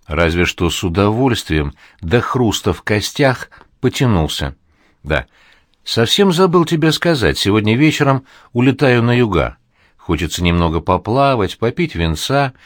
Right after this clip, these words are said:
понежиться на песочке. Солнце, море,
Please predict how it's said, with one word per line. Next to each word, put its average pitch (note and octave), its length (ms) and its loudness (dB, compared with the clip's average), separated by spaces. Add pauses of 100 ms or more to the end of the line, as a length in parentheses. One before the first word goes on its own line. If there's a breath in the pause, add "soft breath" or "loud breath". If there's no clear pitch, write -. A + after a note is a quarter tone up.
(200 soft breath)
понежиться B2 680 0
на A#2+ 140 0
песочке. A2 760 -2 (300)
Солнце, D3 580 -4
море, C3 560 0